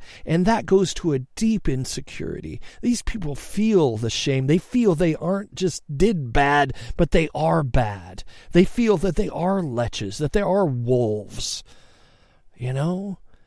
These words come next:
And some guys feel like that. And it's cultural, man. Guys feel like,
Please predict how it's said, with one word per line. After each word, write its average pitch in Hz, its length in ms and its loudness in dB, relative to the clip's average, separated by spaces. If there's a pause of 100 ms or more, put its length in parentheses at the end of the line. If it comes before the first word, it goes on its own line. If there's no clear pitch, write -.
(140)
And 175 200 4
some 247 260 4
guys 220 380 0
feel 262 360 0
like 110 260 -2
that. 117 240 2
And 196 140 8
it's - 160 2
cultural, 123 720 4
man. 127 340 2
Guys 247 440 2
feel 208 560 2 (320)
like, - 360 0